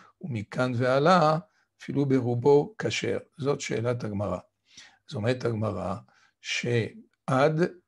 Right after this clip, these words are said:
בין הפרשות, עד מקום שהוא מתפרש, הוא מתפצל בפיצולים. אנחנו רואים פה את חוט השדרה,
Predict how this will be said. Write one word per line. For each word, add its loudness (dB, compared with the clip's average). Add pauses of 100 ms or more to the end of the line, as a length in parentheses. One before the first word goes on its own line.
(360)
בין 0 (120)
הפרשות, -2 (540)
עד 0
מקום -2
שהוא -2
מתפרש, -4
הוא -2
מתפצל -4
בפיצולים. -6 (640)
אנחנו 0
רואים -2
פה 0
את -4
חוט -12
השדרה, -6